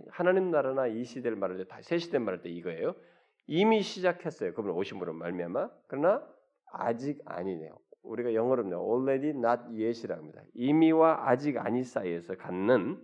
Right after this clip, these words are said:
일시적인 현상이에요. 그 사이에서 하나님의 주권적인 통치가 아직도 있는데 이 기간 사이에서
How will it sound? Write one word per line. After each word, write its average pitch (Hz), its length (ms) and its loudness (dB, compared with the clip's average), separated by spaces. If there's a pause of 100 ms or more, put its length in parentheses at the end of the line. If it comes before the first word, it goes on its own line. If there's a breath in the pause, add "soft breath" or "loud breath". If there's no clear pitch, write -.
(400 soft breath)
일시적인 175 680 -2
현상이에요. 139 500 -6 (540)
그 214 300 4
사이에서 160 760 8 (220 loud breath)
하나님의 185 460 8
주권적인 151 640 -2
통치가 120 800 -2
아직도 - 440 -6
있는데 95 420 -2
이 196 240 -2
기간 202 360 -2
사이에서 185 480 -2